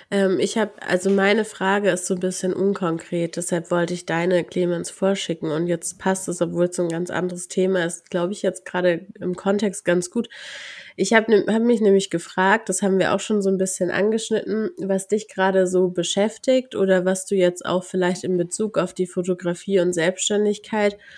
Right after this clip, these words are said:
ähm, auf die nächste Saison umsetzen willst. Also ich finde, man geht oft aus so einer Hochzeitssaison, und die neigt sich ja jetzt auf jeden Fall langsam dem Ende zu, raus und hat so ein paar Sachen, die nicht so gut liefen oder hat irgendwie eine Sache, die man halt,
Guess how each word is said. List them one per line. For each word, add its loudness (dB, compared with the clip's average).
ähm, 4
auf 6
die 0
nächste 6
Saison 6
umsetzen 0
willst. 0
Also 2
ich -4
finde, 2
man 4
geht 4
oft 0
aus 2
so 0
einer 2
Hochzeitssaison, 0
und 0
die -2
neigt 0
sich -4
ja 2
jetzt -6
auf -6
jeden 0
Fall -2
langsam 0
dem -2
Ende 0
zu, 2
raus 6
und 4
hat 2
so 8
ein 8
paar 6
Sachen, 8
die 2
nicht 4
so 4
gut -2
liefen 2
oder 4
hat 2
irgendwie 2
eine 6
Sache, 4
die -2
man 4
halt, 2